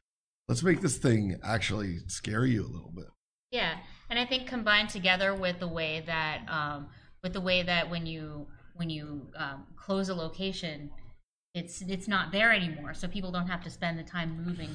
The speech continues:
Speaker 2: to that next place
Speaker 1: And
Speaker 2: to, to
Speaker 1: are,
Speaker 2: do things.
Speaker 1: and are channeled into whatever fireball is coming their way.
Speaker 2: Well,
Speaker 1: Yeah.
Speaker 2: you know, but, but armor is stronger in the new set,
Speaker 1: Armor's
Speaker 2: too.
Speaker 1: stronger, and, uh, Avenge is a new mechanic that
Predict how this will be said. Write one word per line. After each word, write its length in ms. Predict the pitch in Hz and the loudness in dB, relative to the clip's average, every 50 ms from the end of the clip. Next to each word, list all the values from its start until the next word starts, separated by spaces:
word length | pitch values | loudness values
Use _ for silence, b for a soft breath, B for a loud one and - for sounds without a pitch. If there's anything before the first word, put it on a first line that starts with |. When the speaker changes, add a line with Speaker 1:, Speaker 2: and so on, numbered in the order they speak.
| - - | -8 -8
Speaker 2:
to 40 | 156 | -8
that 200 | 156 139 - - | -10 -10 -10 -10
next 240 | - - - - - | -10 -12 -12 -12 -10
place 160 | - - 107 107 104 | -4 0 2 2 4
Speaker 1:
And 220 | 98 95 92 92 87 | 4 4 2 2 4
Speaker 2:
to, 60 | 87 | 4
to 60 | 90 | 4
Speaker 1:
are, 180 | 90 87 87 85 | 4 4 4 2
Speaker 2:
do 80 | 85 | 0
things. 300 | 85 - 156 147 - - 107 | -2 -4 -6 -6 -4 0 2
Speaker 1:
and 220 | 104 101 98 95 | 2 2 4 4
are 160 | 90 90 90 87 - - | 4 4 4 2 0 -2
channeled 520 | - - 117 110 107 104 95 95 95 87 | 0 4 4 6 6 6 4 2 2 0
into 400 | 85 95 101 101 95 98 98 92 | 0 0 2 2 2 4 4 4
whatever 500 | 92 90 90 90 95 98 98 95 95 98 | 4 4 4 4 4 4 4 4 4 2
fireball 680 | 90 - - 104 95 92 92 90 87 87 87 85 85 85 | 2 2 2 4 6 6 6 4 4 4 4 4 4 2
is 100 | 85 - | 2 0
coming 340 | - 95 92 92 90 87 | 0 0 0 2 2 2
their 160 | 85 85 82 78 | 2 0 0 0
way. 200 | 73 71 73 69 - - B B B B B B B B B B B | -2 -2 -4 -4 -6 -10 B B B B B B B B B B B
Speaker 2:
Well, 320 | - - 320 349 427 508 440 | 6 8 8 8 8 6 4
Speaker 1:
Yeah. 60 | 415 | 4
Speaker 2:
you 80 | 427 | 4
know, 220 | 359 339 359 381 392 370 | 6 6 6 6 6 6
but, 480 | 330 302 285 277 269 254 - - 214 | 6 8 8 6 6 4 2 2 4
but 160 | 262 277 277 | 6 6 6
armor 420 | 277 - 240 254 302 359 403 370 294 | 6 6 6 6 6 4 4 4 4
is 140 | 226 208 - | 4 2 0
stronger 400 | - - 240 226 220 208 202 208 | 0 2 2 2 2 2 0 0
in 140 | 190 190 190 | 0 0 0
the 80 | 190 | 0
new 140 | 190 190 185 | 0 -2 -2
set, 260 | 180 - 208 180 160 | -2 0 2 2 4
Speaker 1:
Armor's 260 | 101 104 113 135 139 - | 6 6 6 6 6 4
Speaker 2:
too. 60 | - | 4
Speaker 1:
stronger, 480 | - 160 151 151 147 151 160 156 143 | 4 6 6 6 8 6 6 6 4
and, 500 | - - 120 110 104 101 101 98 101 92 | 4 2 2 4 4 6 6 6 4 4
uh, 200 | 98 95 92 90 - | 4 4 4 4 2
Avenge 580 | 95 98 95 107 110 117 117 113 113 107 98 | 2 2 4 6 6 6 6 6 4 4 4
is 200 | 104 101 95 92 | 4 4 4 4
a 120 | 98 92 90 | 4 4 4
new 200 | 90 92 95 92 | 4 4 4 4
mechanic 560 | 92 87 - - 101 90 90 92 90 87 - | 2 0 0 0 2 2 2 2 0 -2 -2
that 320 | - 95 92 90 90 87 | 0 0 2 2 2 0